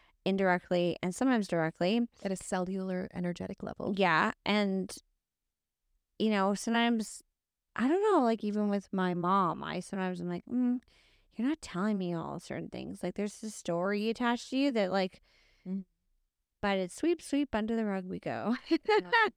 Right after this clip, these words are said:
Speaker 1: That's a little bit of that. And I'm like, "Oh, you know, it would be good and helpful to really know a story," because in a one, it allows compassion, it allows empathy,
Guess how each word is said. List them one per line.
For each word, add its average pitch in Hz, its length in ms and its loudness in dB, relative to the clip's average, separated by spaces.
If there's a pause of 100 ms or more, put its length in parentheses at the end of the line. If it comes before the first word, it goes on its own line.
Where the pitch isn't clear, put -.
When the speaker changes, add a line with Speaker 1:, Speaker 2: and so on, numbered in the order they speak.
(200)
Speaker 1:
That's 349 200 2
a 370 60 2
little 370 280 4
bit 349 200 4
of 302 60 2
that. 262 280 2 (680)
And 254 760 0
I'm 254 100 2
like, 247 220 -2
"Oh, 294 240 -6 (220)
you 240 100 -4
know, 262 200 2
it 240 60 -2
would 240 140 0
be 233 280 -4
good 247 240 -2
and 226 160 -4
helpful 202 600 -2
to - 180 -6
really 240 440 0
know 202 220 0
a 190 80 -2
story," 214 260 -2
because 214 280 -8
in 233 100 -4
a 208 40 0
one, 220 200 2
it 262 120 2
allows 214 340 2
compassion, 202 680 -4
it 196 100 -4
allows 190 500 -2 (380)
empathy, 220 580 -2